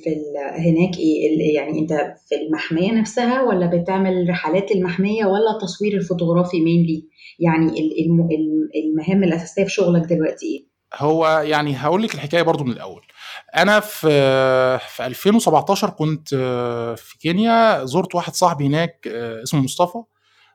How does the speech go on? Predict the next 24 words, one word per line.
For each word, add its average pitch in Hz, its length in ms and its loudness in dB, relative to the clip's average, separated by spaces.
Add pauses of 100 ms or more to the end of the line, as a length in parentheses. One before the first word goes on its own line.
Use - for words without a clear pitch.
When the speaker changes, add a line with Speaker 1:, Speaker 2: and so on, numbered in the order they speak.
Speaker 2:
آه، 135 140 2
مصطفى 233 400 -2 (380)
يعني 160 380 -2
هو 185 160 2
تقريبا، 175 340 -2
يعني 170 260 0
إحنا 175 120 0
الاتنين 170 380 0
بنفكر 139 380 -8
زي 131 140 -4
بعض 131 180 -2
تقريبا 98 360 -20
يعني. 90 260 -20 (480)
آه، 123 240 -4
مصطفى 165 300 0
برضو 170 180 4
كان 143 120 -2
شغال 147 200 0
في - 120 -8
دبي 156 360 0
وساب 139 400 -2
دبي 156 360 -2
وراح، 151 340 2
آه، 127 340 -14